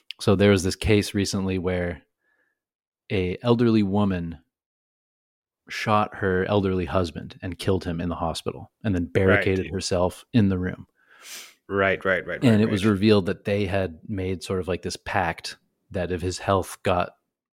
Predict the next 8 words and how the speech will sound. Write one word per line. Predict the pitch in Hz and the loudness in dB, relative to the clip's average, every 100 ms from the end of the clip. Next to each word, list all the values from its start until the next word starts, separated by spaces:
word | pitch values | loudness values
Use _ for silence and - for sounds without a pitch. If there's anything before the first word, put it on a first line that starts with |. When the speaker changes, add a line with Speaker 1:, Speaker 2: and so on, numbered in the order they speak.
| _ _ _ _ - | _ _ _ _ -8
Speaker 1:
like, | 92 90 92 | -6 -4 0
bad | 95 95 | 0 2
enough, | 92 87 85 - _ _ | 0 -4 -6 -16 _ _
she | - - | -8 -6
would | 87 85 | -6 -6
kill | 92 80 | -6 -8
him. | - _ _ _ _ _ _ _ _ _ _ _ _ _ - | -12 _ _ _ _ _ _ _ _ _ _ _ _ _ 0
Speaker 2:
Mm-hmm. | 123 123 117 82 | 4 6 6 2